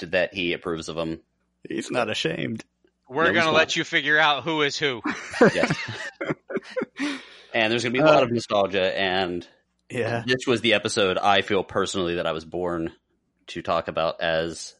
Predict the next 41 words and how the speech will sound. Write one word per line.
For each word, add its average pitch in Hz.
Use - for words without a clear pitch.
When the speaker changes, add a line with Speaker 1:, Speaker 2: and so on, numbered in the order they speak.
Speaker 1:
I 82
was 82
a 85
huge 240
fan 101
of -
Speaker 2:
Mm-hmm. 123
Speaker 1:
this 98
book. 87
It 95
is 92
one 101
of 95
the 98
first 98
rock 92
and 87
roll 82
books 85
I 80
ever 98
read, 82
and 80
that 80
is 80
the 80
book -
The 85
Dirt. 131
And 104
it 101
is 90
now, 87
of 71
course, 90
a 87
Netflix 80
show 80
called 76
The 76
Dirt. 71